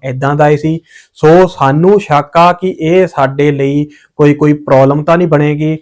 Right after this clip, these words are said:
ਔਰ ਸਾਡੇ ਦੇਸ਼ ਦੇ ਲਈ ਹਾਨੀਕਾਰਕ ਜਾਂ ਸਾਡੇ ਦੇਸ਼ ਦੇ ਲਈ ਖਤਰਾ ਤਾਂ ਨਹੀਂ ਹੈਗੀ ਕਿ ਸਾਡੀਆਂ ਖਬਰਾਂ ਉੱਧਰ ਪਹੁੰਚਾਵੇ, ਕਿਉਂਕਿ ਹੈ ਏਦਾਂ ਦੀ ਆ। ਕਿਉਂਕਿ ਨਾਲ ਉਹਨਾਂ ਨੇ ਇਹ ਵੀ ਮੈਂਸ਼ਨ ਕੀਤਾ ਕਿ ਜਿਹੜੀ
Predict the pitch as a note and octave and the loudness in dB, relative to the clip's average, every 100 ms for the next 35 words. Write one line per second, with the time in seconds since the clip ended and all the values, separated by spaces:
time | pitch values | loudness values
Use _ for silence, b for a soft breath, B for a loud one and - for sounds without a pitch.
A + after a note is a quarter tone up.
0 | b - C#3 C3+ B2+ C#3 C3+ C3 C3 C#3 | b -4 -4 -2 0 0 2 0 0 -2
1 | C#3 C#3 C3+ - B2+ C3+ C#3+ C#3 C3 C3 | -2 -2 -2 -4 -4 -4 -4 0 0 -2
2 | C#3 C3+ B2 C3 C3+ C3 B2+ C#3+ C#3 C#3 | -4 -4 -4 -4 -4 -4 -4 -6 -6 -8
3 | - B2+ D3 D3+ F3+ E3+ D#3+ F3 E3+ b | -8 -2 0 2 0 2 0 0 -4 b
4 | b - E3+ C#3 C3+ C#3+ D3+ D3+ C#3 B2+ | b -4 -2 0 -2 0 -2 0 -2 0
5 | C#3 C#3+ D3 D3 E3 F3 D3 C3+ C#3 D3 | 0 -2 -4 -6 -4 -2 0 0 0 -2
6 | E3+ E3+ F#3 D#3+ B2+ C3+ C3 C3 A#2+ A#2+ | -2 0 0 0 0 0 0 -4 -6 -8
7 | A#2+ A#2 b b b b D#3+ F#3 F#3 D3 | -10 -12 b b b b 0 4 4 4
8 | D3+ F3+ F#3 F#3+ F3+ A3 G#3+ G3 G#3+ G#3 | 4 4 2 0 0 0 0 0 0 -2
9 | G3+ G#3 G#3 G3+ D#3 D3+ A#3 B3 | 0 0 0 -4 0 2 4 2